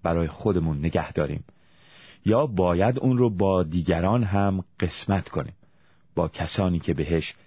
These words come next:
نیازمندن؟ در برنامه‌های گذشته زندگی پولس رسول رو نمونه آوردیم. دیدیم که او هم مثل جان وسلی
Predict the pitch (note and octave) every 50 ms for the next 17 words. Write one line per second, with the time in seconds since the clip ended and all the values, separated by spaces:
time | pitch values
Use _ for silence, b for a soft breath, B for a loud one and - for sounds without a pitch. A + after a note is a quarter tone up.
0 | b b _ - E2+ F#2 F2 D#2+ D2+ D2 C#2+ - - F2+ F#2 F#2+ E2+ D#2 - -
1 | - _ _ _ _ _ _ _ _ b b b b b b b b b b b
2 | b b b b F3 F3 E3 C3+ A#2+ G#2 F#2+ F2+ F2 E2+ E2+ F2+ A#2+ B2+ A#2 F2
3 | F#2 F2 - E2+ D#2+ - - A#2 A2+ G#2+ B B B B B B B - F#2+ F#2
4 | A#2 A2+ A2 G#2+ G#2+ F#2+ B2 B2+ A2+ - - - B2 G#2+ F#2+ F#2 - - F#2+ D#2+
5 | D2 C#2+ E2+ E2+ - - A2+ G2+ F2+ E2 E2+ D#2+ D2 b b b b b _ -
6 | G2+ F#2+ F2+ E2 D#2+ F#2+ - - D#2+ D#2 C#2+ C#2 C2 - - - _ b b b
7 | b b b b b b - F#2 F2 G2+ F#2+ F2 F2 - G2+ G#2+ A2 F#2+ E2 F2
8 | E2+ E2 E2 F#2 - - - F2 C#2+ F2+ F#2 E2+ D#2+ D2 C#2+ E2 - - - F#2+
9 | F2+ E2